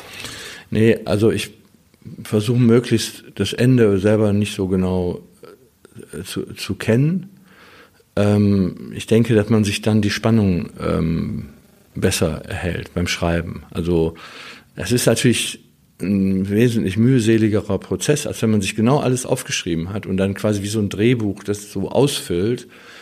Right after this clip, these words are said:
Wenn man sa-, wenn man dann so nach hundertfünfzig Seiten feststellt, das kriegt eine ganz andere Wendung, das passt gar nicht mehr so zu der Figur, was ich mal so ursprünglich gedacht habe,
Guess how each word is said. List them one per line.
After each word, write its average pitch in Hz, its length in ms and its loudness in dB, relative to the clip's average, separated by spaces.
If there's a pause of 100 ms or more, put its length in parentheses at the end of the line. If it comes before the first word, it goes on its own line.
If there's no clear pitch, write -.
(440)
Wenn 98 140 2
man 98 240 2
sa-, 95 220 -2
wenn 101 180 0
man 98 160 0
dann 98 220 2
so 98 100 0
nach 101 280 -2 (200)
hundertfünfzig 110 760 0
Seiten 104 320 2
feststellt, 113 400 0
das 101 120 -2
kriegt - 200 -4
eine 104 120 0
ganz 113 180 0
andere 101 380 0
Wendung, 104 440 2
das 95 140 0
passt - 380 -6
gar 101 180 0
nicht 95 160 -4
mehr 104 140 2
so 104 160 -2
zu 104 160 -2
der 95 120 2
Figur, 107 380 -2
was 90 100 0
ich - 120 -6
mal 90 140 -2
so 92 100 -2
ursprünglich 92 480 -6
gedacht 107 340 -4
habe, 90 160 -4